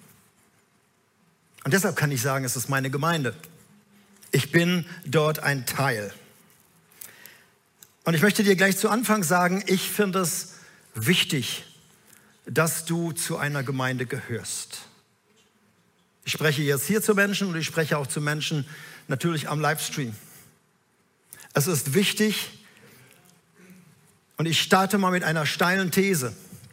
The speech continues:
Du musst als Nachfolger Jesu, wenn du Jesus nachfolgen willst, in irgendeiner Gemeinde sein. Du musst irgendeine Kirche oder Gemeinde deine Gemeinde nennen, dein Heimathafen.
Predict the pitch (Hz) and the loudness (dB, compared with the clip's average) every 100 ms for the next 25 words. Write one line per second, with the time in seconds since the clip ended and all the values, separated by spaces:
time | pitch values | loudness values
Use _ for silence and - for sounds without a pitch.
0 | _ _ _ _ _ _ _ _ - - | _ _ _ _ _ _ _ _ -18 -2
1 | 156 175 220 - - - 151 - 147 151 | 2 2 2 -2 -6 -4 -4 -2 -2 -2
2 | 156 - 156 147 135 127 143 120 107 - | -4 -6 -4 -4 -4 -4 -4 -4 -8 -12
3 | - - - - 131 139 135 151 127 - | -20 -20 -18 -8 -4 0 0 0 -2 -4
4 | 147 135 - 139 120 117 113 - - 127 | -4 -4 -4 -4 -4 -4 -6 -6 -6 -6
5 | - 135 135 131 127 127 117 107 113 110 | -6 -4 -4 -4 -8 -8 -8 -8 -6 -6
6 | 110 110 101 98 90 - _ _ _ - | -6 -6 -6 -8 -12 -20 _ _ _ -20
7 | - - - - - _ _ _ - 135 | -20 -20 -20 -20 -20 _ _ _ -8 -4
8 | 151 147 - 175 175 160 160 - 170 160 | -2 -2 0 0 0 -2 -2 0 0 0
9 | 180 165 170 143 147 160 - - - - | -2 -4 -4 -2 0 -2 -4 -14 -18 -2
10 | 143 147 156 156 139 135 131 127 131 123 | 2 2 0 -2 -2 -4 -4 -2 -2 -2
11 | 123 - 113 123 120 113 123 131 113 139 | -6 -6 -4 -2 -4 -4 -4 -4 -4 -2
12 | 160 147 131 - - - _ - - 139 | -2 -2 -4 -6 -12 -18 _ -10 -4 -2
13 | 143 135 110 | -2 -4 -8